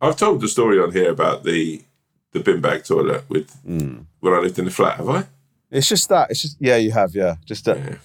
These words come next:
Speaker 1: Yeah.
Speaker 2: that noise. No, thank you.
Speaker 1: Yeah, it's pretty
Speaker 2: Uh,
Speaker 1: grim. It's pretty, yeah.
Speaker 2: uh,
Speaker 1: But
Speaker 2: anyway, in
Speaker 1: also
Speaker 2: answer to,
Speaker 1: needs
Speaker 2: in,
Speaker 1: a
Speaker 2: in
Speaker 1: must.
Speaker 2: answer to your question, Lefris Lama, if anybody's disgusted, it's Lefris Lama's fault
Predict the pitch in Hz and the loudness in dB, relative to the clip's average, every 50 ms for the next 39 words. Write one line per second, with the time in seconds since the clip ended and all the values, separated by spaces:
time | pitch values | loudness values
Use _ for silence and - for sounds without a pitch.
0 | _ _ _ _ - - - - - _ - _ _ _ _ _ _ _ _ - | _ _ _ _ -6 -4 -4 -6 -8 _ -20 _ _ _ _ _ _ _ _ 0
1 | 180 180 156 135 131 - - - _ _ _ _ _ _ - 120 117 - 117 120 | 0 0 2 0 -4 -8 -10 -20 _ _ _ _ _ _ 2 2 2 2 2 0
2 | 120 107 98 87 82 82 80 - - - _ _ _ _ _ - 101 95 92 - | 0 2 0 0 -2 -6 -10 -12 -16 -20 _ _ _ _ _ -2 -2 -2 -2 -2
3 | 85 76 - - - 80 76 73 _ _ _ _ _ _ _ _ _ 92 95 85 | -6 -8 -8 -10 -14 -16 -16 -16 _ _ _ _ _ _ _ _ _ 2 2 2
4 | 73 58 - - - - 80 - - 90 - - - - - _ _ _ _ _ | 2 -2 -6 -8 -2 -2 -2 -2 -2 -4 -4 -4 -4 -8 -16 _ _ _ _ _
5 | - - - - - - - - - - - - - - 135 143 - - - - | -20 -20 -16 -10 -8 -8 -8 -6 -4 -4 -4 -4 -2 2 2 2 4 4 2 0
6 | - 190 - 180 - - 226 226 - - 208 196 - 208 - 208 160 180 196 196 | 2 2 2 2 4 2 2 2 0 -2 -2 -2 0 0 -2 0 0 0 0 2
7 | - 190 196 220 214 208 - 208 180 160 196 190 165 - - 131 117 110 104 - | 2 0 0 0 0 0 0 -2 -2 0 0 0 0 0 -4 -2 -2 -2 -2 -2
8 | - 95 90 - 87 - - 82 90 101 131 147 220 202 196 180 170 143 - - | -6 -8 -8 -4 -2 -2 -2 0 -2 -4 -2 0 0 0 2 0 0 0 -2 -4
9 | - - - - 143 123 - - - 80 - 87 - 107 104 104 - 98 92 - | -6 -6 -2 -2 -2 -2 -2 -8 -10 -10 -10 -6 -2 -4 -4 -2 -4 -8 -8 -8
10 | - 95 92 92 90 85 76 76 - - - 64 73 73 | -4 -2 0 0 0 -2 -4 -8 -10 -8 -8 -8 -8 -8